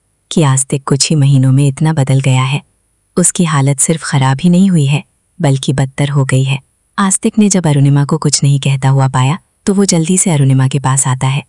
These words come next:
और उससे कहता है, "क्या तुम मुझसे नाराज हो? मुझे बताओ अरुणिमा, क्या तुम मुझसे नाराज हो?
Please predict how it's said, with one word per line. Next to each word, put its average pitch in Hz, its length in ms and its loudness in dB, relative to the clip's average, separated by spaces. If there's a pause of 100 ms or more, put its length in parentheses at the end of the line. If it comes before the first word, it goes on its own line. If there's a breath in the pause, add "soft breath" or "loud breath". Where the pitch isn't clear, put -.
(240)
और 156 140 0
उससे 135 220 -2
कहता 131 280 -4
है, 139 120 -6 (480)
"क्या 139 160 0
तुम 135 160 -2
मुझसे 135 260 0
नाराज 131 440 0
हो? 208 120 -6 (500)
मुझे 185 200 0
बताओ 143 320 0
अरुणिमा, 135 420 2 (400)
क्या 143 160 -2
तुम 135 140 0
मुझसे 135 260 0
नाराज 131 440 0
हो? 202 100 -6